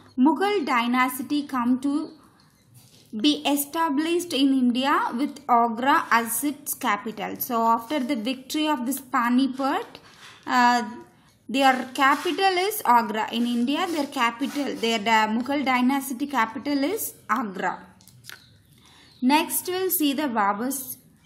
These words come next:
military conquests. After that, Babur defeated many, uh, empires. So we'll see that Babur defeated Rana Sanga and his allies at Kanwa in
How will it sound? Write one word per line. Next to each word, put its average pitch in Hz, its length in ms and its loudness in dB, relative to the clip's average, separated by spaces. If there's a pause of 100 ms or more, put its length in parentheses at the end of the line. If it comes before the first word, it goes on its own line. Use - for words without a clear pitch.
(120)
military 294 800 -2
conquests. 240 880 -4 (480)
After 349 380 0 (160)
that, 320 220 -4
Babur 262 420 0
defeated 277 640 -4
many, 240 720 -2 (160)
uh, 254 120 -2
empires. 247 1040 0 (240)
So 269 160 -4
we'll 277 180 2
see 302 560 2 (220)
that 233 320 -2 (100)
Babur 240 480 0
defeated 247 720 -2
Rana 285 560 4
Sanga 220 760 -2
and 247 260 2
his 320 360 -2 (380)
allies 262 840 0
at 294 160 -2 (640)
Kanwa 285 640 4
in 269 360 2